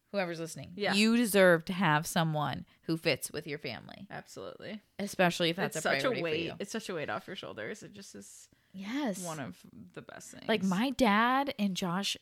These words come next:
Speaker 1: text.
Speaker 2: See, that's good.
Speaker 1: That is so,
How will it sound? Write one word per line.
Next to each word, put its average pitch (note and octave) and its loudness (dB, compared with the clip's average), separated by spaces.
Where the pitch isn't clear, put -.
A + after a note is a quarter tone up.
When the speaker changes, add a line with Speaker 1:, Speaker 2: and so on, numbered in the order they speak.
Speaker 1:
text. - -10
Speaker 2:
See, A#3 0
that's G#3 2
good. F4 6
Speaker 1:
That C4+ 6
is B3+ 12
so, - 6